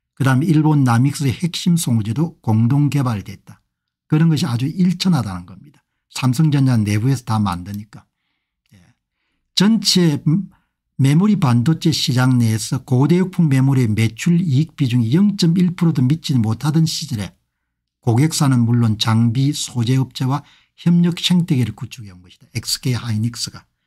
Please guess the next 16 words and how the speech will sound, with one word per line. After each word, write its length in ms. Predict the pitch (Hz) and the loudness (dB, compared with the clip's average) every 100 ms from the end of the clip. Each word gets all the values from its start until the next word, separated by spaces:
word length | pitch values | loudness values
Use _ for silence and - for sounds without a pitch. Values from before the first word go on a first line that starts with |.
| _ _ | _ _
고객사인 600 | - 110 127 - 131 120 | -2 0 0 0 0 0
엔비디아하고 960 | 147 120 120 131 123 131 127 117 107 147 143 | 0 0 2 0 0 0 0 -4 -8 -10 -2
에이엠디, 600 | 117 127 127 123 143 165 _ _ _ _ - | 0 2 2 0 0 -2 _ _ _ _ -4
장비는 460 | 120 120 123 135 120 | 0 2 2 0 0
한미 440 | - 113 123 131 | -2 0 2 0
반도체, 600 | 117 101 120 120 - 156 _ _ | -2 -2 -4 -6 -6 -8 _ _
소재는 520 | - 127 120 139 135 | -6 -2 0 2 0
일본 420 | 180 123 123 120 | 0 0 2 2
니믹스. 480 | 113 117 127 - - - _ _ _ _ _ _ _ 151 _ _ _ _ _ _ _ _ _ - | 2 2 0 -4 -8 -12 _ _ _ _ _ _ _ _ _ _ _ _ _ _ _ _ _ -2
고객사 560 | 117 123 160 - 143 | 2 2 2 0 0
주문을 460 | - 120 123 151 123 | 0 2 2 2 0
소화하기 520 | - 123 117 117 113 | -2 -2 0 2 0
위한 240 | 113 107 113 | 0 0 2
영업 320 | 151 143 - | 2 0 -2
전략의 540 | 110 101 101 127 170 | -2 -2 -2 -4 -4
일환이다. 540 | 123 113 104 92 - | -4 -4 -4 -6 -12